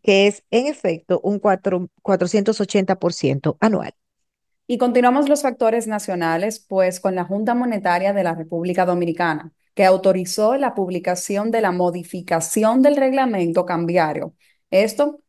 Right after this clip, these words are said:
Speaker 2: un paso importante dentro del proceso de modernización y fortalecimiento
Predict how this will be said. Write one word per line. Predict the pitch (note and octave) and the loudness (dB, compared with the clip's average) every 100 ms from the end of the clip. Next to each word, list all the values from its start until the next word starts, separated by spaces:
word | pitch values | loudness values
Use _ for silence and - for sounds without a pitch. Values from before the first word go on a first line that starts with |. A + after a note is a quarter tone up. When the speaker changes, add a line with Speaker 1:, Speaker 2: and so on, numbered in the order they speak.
| _ | _
Speaker 2:
un | G3 G3 | -4 2
paso | G3+ G3+ | 2 2
importante | G#3 G3 F3 F3 F3+ F#3 G#3 | 0 2 0 0 0 0 0
dentro | F#3 E3+ E3 E3 | 0 -2 -2 -2
del | E3 | -2
proceso | D#3+ E3 D#3+ F#3 F3 D#3+ | -4 -6 -2 0 0 -2
de | D#3 | -6
modernización | D#3+ E3+ G#3+ A#3+ A3 G#3 E3+ - F3 D#3 C#3+ | -4 0 0 0 -4 -6 -6 -2 -2 -2 -4
y | E3 | -10
fortalecimiento | D#3+ F3+ G#3+ A3 G#3+ A#3+ A#3+ F#3 F3 G3 | -2 0 4 2 4 2 2 0 0 -2